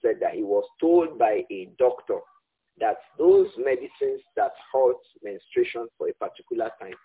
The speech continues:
that they could be harmful to the human body. I think this is where our brothers in medicine and sisters will be useful to us, that those medicines that halt men-,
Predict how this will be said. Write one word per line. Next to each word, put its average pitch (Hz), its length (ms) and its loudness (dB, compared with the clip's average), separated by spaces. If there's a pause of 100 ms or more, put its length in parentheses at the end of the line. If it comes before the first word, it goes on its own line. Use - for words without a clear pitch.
(360)
that 101 160 -8
they 110 160 -8
could 92 140 -16
be - 180 -16
harmful 135 600 -10 (880)
to 90 360 -10
the 90 300 -12
human 117 340 -8
body. 92 360 -4 (520)
I - 60 -12
think 151 260 -8
this 139 160 -10
is - 140 -20
where 113 180 2
our 95 140 -4
brothers 110 440 -2
in 101 120 -14
medicine 101 380 -12
and 92 180 -14
sisters 107 440 -10
will 92 100 -16
be 90 100 -20
useful - 380 -16 (100)
to - 160 -4
us, - 80 -8 (400)
that 92 160 -12
those 147 260 -4
medicines 131 600 -6 (120)
that 101 160 -6 (100)
halt 127 240 -2 (100)
men-, 104 200 -2